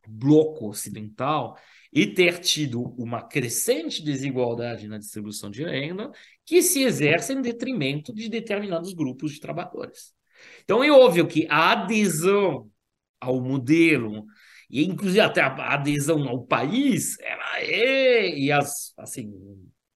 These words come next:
quase patriótica, é, ela vai ser mais difícil numa, numa so-, sociedade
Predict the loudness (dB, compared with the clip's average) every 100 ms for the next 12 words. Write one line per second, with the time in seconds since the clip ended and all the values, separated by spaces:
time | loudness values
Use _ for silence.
0 | _ _ _ _ -20 _ _ _ _ -8
1 | -6 -4 -2 0 0 0 2 2 0 -8
2 | -4 -2 -4 -10 -14 0 4 6 6 2
3 | 2 2 2 -2 -6 -6 -4 -4 -4 -6
4 | -4 -2 2 2 2 -2 -10 _ -6 -2
5 | 0 2 2 2 0 -4 -6 -10 -10 -4
6 | -2 0 2 6 6 6 4 0